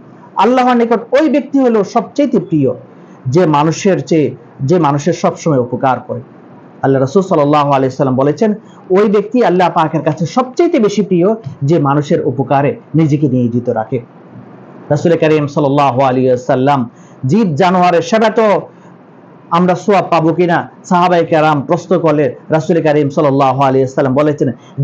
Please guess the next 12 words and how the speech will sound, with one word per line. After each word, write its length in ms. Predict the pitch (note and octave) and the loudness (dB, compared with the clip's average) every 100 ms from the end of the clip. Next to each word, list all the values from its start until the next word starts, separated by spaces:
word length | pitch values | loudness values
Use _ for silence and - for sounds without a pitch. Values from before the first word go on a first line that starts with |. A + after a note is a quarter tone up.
| D#3 | 0
যে 80 | B3+ B3+ | 0 0
কোনো 160 | B3 A3+ | 0 0
প্রাণের 300 | A3 G3 B3 | 0 2 0
সেবাতেই, 540 | A#3 - A3+ A3 A#3+ E3+ - - - - - - C3+ | 0 0 0 2 0 -2 -6 -18 -20 -20 -14 -4 0
যে 80 | A#3 A#3 | 2 2
কোনো 160 | B3 A#3+ G#3 | 2 0 0
প্রাণের 340 | G3+ F3+ A3 | 0 2 2
সেবাতেই 520 | G3+ - F#3 A#3+ D4 C4+ | 0 0 2 2 2 0
তোমার 260 | G#3+ F#3 | 2 2
এই 100 | F3+ D3+ | 2 0
সোয়াব 340 | - D3+ C3+ - | 0 0 0 -4
আছে। 180 | B2+ - | -8 -8